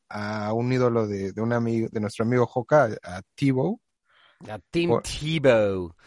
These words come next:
Speaker 2: No, y
Speaker 1: Sí,
Speaker 2: aparte
Speaker 1: que
Speaker 2: empezó ganando. Muy, muy rara esa temporada del pobre. Di-, dice que lo que él ahora ya sabe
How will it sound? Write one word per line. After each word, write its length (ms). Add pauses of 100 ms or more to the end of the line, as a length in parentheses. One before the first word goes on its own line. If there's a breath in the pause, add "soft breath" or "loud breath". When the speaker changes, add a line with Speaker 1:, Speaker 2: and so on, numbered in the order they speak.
(220 soft breath)
Speaker 2:
No, 140
y 40
Speaker 1:
Sí, 80
Speaker 2:
aparte 200
Speaker 1:
que 60
Speaker 2:
empezó 360
ganando. 540
Muy, 260
muy 160
rara 260
esa 120
temporada 500
del 140
pobre. 300
Di-, 200
dice 340
que 140
lo 140
que 160
él 220
ahora 260
ya 160
sabe 440